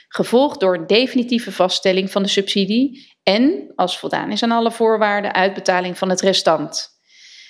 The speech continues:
Tegen de definitieve vaststelling van de subsidie staat bezwaar en beroep open. Het subsidierecht is van toepassing. Dat betekent dat als niet voldaan blijkt te zijn aan de voorwaarden,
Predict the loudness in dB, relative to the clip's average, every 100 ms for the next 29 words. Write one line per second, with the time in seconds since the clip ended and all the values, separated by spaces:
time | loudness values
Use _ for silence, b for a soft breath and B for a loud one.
0 | B 2 2 2 0 2 2 0 0 -2
1 | -4 0 0 2 0 2 0 0 0 -2
2 | 0 0 2 0 0 0 0 0 -4 -4
3 | -2 0 0 0 -2 -6 0 4 6 4
4 | 2 0 0 0 -6 -12 _ _ _ _
5 | _ -2 -2 0 2 2 2 -2 -4 -8
6 | -8 -8 -2 -2 0 0 0 -2 -12 _
7 | _ b b b b -4 -4 2 4 4
8 | 2 0 -2 -4 -4 -2 0 2 2 0
9 | 0 0 0 -2 -2 -4 -2 -2 -2 -4
10 | -4 0 2 2 0 0 -2 -4